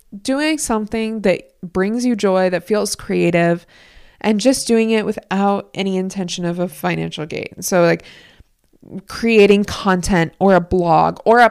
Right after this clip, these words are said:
podcast. <laughs> If you want to start your own podcast, I have a guide with everything that you need to start. It'll be in the description.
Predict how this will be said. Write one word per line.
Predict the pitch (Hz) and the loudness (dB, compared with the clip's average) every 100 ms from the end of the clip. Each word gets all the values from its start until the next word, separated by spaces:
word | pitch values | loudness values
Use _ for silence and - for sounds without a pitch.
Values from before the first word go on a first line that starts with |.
| - | 2
podcast. | - 240 240 - - - - - - - | -4 0 0 -2 -10 -8 -8 -8 -12 -4
<laughs> | 214 196 226 214 - - - - | -2 0 -2 -2 -4 -12 -20 -8
If | 185 | -2
you | 160 | 0
want | 160 180 214 | 0 0 -2
to | |
start | 233 233 220 | -2 0 0
your | 233 | -2
own | 233 | -4
podcast, | - 254 294 311 | -4 -4 -2 -2
I | |
have | 285 339 | 0 -2
a | 359 | 0
guide | 330 370 233 | 0 2 2
with | 175 190 | 4 0
everything | 185 214 214 | 0 -2 -4
that | 254 | -6
you | 254 | -6
need | 254 247 | -6 -4
to | 254 | -6
start. | - 262 277 208 - - - | -4 -4 -2 -2 -4 -6 -2
It'll | 208 220 | 2 2
be | 202 220 | 0 -4
in | 233 | -4
the | 233 | -6
description. | 202 208 - 226 233 - - - | -6 -8 -8 -8 -8 -10 -14 -14